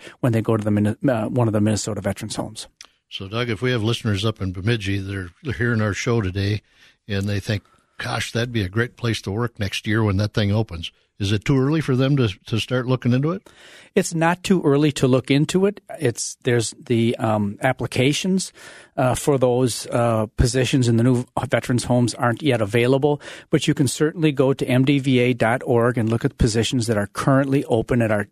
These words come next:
Speaker 1: at our, our five veterans' homes, uh, either that or Careers Minnesota. Uh, you'll be able to find them there, and you'll be able to see the job,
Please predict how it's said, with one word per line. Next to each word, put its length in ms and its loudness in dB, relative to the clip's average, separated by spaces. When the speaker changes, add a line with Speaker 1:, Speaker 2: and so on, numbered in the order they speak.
Speaker 1:
at 140 -2
our, 320 0
our 180 -4
five 340 0
veterans' 440 -2
homes, 400 0
uh, 200 -2
either 260 4
that 320 0
or 260 0
Careers 540 2
Minnesota. 640 0
Uh, 300 -4
you'll 180 0
be 160 2
able 160 0
to 80 -4
find 360 2
them 200 2
there, 200 2
and 140 2
you'll 80 2
be 160 2
able 140 0
to 140 -6
see 260 -4
the 100 -4
job, 380 0